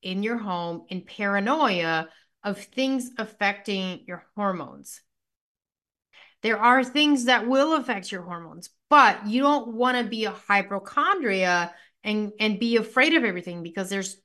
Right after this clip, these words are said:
there, that's happening, because there's so much fear mongering and people saying, "Watch for this, watch for this, watch for this."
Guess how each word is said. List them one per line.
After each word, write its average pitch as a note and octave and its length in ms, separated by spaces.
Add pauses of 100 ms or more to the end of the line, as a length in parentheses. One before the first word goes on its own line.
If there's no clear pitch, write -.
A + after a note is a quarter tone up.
(140)
there, G#3+ 380
that's - 280
happening, C#4 760 (480)
because A#3+ 240
there's A3+ 240
so C#4 220
much C4+ 240
fear D4 320
mongering G3 760
and F#3+ 120
people G#3+ 280
saying, G3 340
"Watch F3+ 260
for G3 180
this, E4 260
watch F3 260
for G#3+ 100
this, D4 260
watch F3+ 240
for G#3+ 80
this." B3+ 420